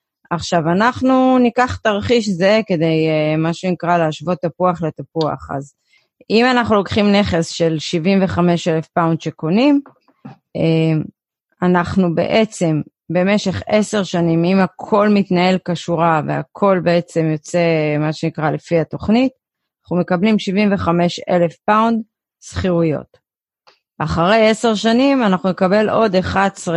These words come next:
אלף מאתיים חמישים רווח. אז סך הכל שמונים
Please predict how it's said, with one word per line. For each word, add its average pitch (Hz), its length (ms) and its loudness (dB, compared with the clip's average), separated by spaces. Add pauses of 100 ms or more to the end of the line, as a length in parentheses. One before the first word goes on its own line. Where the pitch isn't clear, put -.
(300)
אלף 160 440 -2
מאתיים 175 440 0
חמישים 208 580 0
רווח. 165 920 0 (600)
אז 156 80 -4
סך 202 280 -2
הכל 233 440 2
שמונים 202 500 2